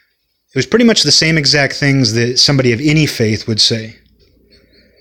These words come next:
And I've heard Christians tell stories where it's like synchronicities occur, a synchronicity happens, and they're like, "Oh, it's God. That's a message from God." That's what their faith tells them.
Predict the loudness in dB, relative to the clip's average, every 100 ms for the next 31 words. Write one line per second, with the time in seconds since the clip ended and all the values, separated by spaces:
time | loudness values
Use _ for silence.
0 | _ -20 -20 _ _ _ _ _ _ _
1 | -20 -20 -20 _ _ -14 -4 -2 0 2
2 | 0 -2 -6 -4 0 0 0 -2 -2 0
3 | 0 0 0 0 0 0 0 2 2 2
4 | 0 -2 -8 -10 -4 -2 0 0 0 0
5 | 0 -2 -2 -6 -8 -8 -12 _ -4 -2
6 | -2 -2 -2 0 -2 -4 -4 -6 -6 -4
7 | -6 -8 -18 -20 -20 -20 -20 -20 -20 -6
8 | -2 0 2 0 0 -2 -2 -4 -4 -2
9 | -4 -8 -18 -20 -14 -6 -2 -2 -4 -6
10 | -4 -2 -2 -2 -6 -14 -20 -20 _ _
11 | -20 _ _ _ _ _ _ _ _ -20
12 | -20 -20 -20 -20 -20 -20 -20 -20 -20 -20
13 | -20 -20 _ _ _ _ _ _ _ _
14 | -4 -4 -2 -2 -2 0 -2 -4 -10 -10
15 | -10 -12 -14